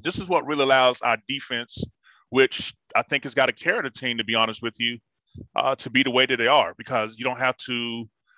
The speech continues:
you know, double team the, the, the opposing team's number one receiver. You know, that means that you can send more players after the quarterback, or you can drop more, um, in the coverage, you know, when you're facing those,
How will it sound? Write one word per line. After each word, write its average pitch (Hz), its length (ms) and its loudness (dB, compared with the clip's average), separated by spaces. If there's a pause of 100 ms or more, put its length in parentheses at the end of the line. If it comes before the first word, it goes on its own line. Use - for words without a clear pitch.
(120)
you 123 60 -12
know, 123 100 4
double 135 260 4
team 131 320 0
the, 113 300 0
the, 110 320 -8
the - 80 -14
opposing 131 460 0
team's 127 300 -6
number 120 160 -2
one 120 200 -2
receiver. 104 580 -4 (560)
You 117 100 -2
know, 107 300 2
that 120 160 0
means 120 240 -4
that - 180 -8
you - 60 -14
can 123 80 -10
send 139 280 4
more 127 140 4
players 120 560 2
after 120 220 0
the 110 80 -12
quarterback, 110 600 -2
or 104 80 -12
you 113 60 -8
can 110 120 -12
drop 110 300 2
more, 117 440 -2 (400)
um, 107 180 2
in 120 100 -2
the 113 80 -6
coverage, 113 680 -2
you 113 160 -10
know, 110 80 -2
when 110 180 -10
you're 110 80 -14
facing 117 420 -4
those, 107 540 -4